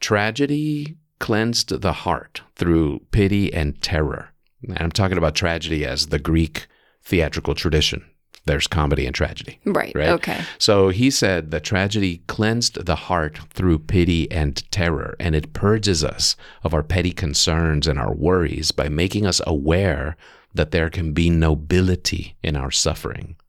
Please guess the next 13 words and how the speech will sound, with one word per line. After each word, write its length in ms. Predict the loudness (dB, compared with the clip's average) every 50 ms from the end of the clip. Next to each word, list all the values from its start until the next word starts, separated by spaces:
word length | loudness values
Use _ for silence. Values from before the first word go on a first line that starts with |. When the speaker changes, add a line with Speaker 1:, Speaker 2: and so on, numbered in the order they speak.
| _ _ _ _ _ _ -20 _ -20 -20 -20 -14 -6
Speaker 2:
Hmm. 80 | -2 2
Speaker 1:
That 180 | 2 4 4 2
understanding 920 | 2 0 0 -2 0 -2 -2 0 0 0 2 2 0 2 2 2 2 2
that 180 | 0 0 -2 0
there 140 | 0 -2 0
can 140 | 0 0 2
be 100 | 2 2
nobility 720 | 4 4 2 2 0 2 2 4 4 4 4 4 4 2
and 160 | 2 2 2 0
greatness 800 | 0 0 2 0 0 -2 -4 -4 -2 0 0 0 0 -2 -4 -4
in 120 | -2 -2 0
our 120 | 0 0
suffering, 560 | 0 0 0 0 0 2 2 2 2 0 -2